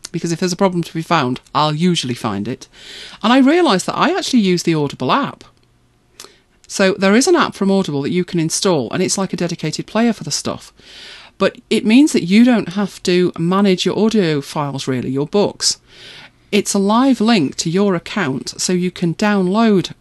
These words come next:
whatever you want, wherever you want it. There used to be a limit on it,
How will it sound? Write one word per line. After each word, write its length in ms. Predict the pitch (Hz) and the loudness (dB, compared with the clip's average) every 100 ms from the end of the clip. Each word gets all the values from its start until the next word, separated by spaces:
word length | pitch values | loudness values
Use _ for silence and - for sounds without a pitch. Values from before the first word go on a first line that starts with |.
| - | -6
whatever 400 | 165 - 202 208 | -4 -2 0 2
you 160 | 160 | 2
want, 340 | 147 117 120 175 | 0 -2 -4 -2
wherever 380 | 180 170 160 | 0 0 -2
you 100 | 156 | -4
want 320 | 170 208 196 110 | 0 0 0 -2
it. 220 | - - - - - - | -8 -12 -14 -18 -18 -6
There 100 | 165 | -2
used 380 | 170 302 - - | 4 4 4 -2
to 80 | |
be 280 | - 262 233 - | 0 2 2 -2
a 60 | |
limit 580 | 190 196 214 202 - - - | -2 2 2 2 -2 -10 -10
on 180 | - 127 | -12 -8
it, 300 | 127 - - | -8 -8 -10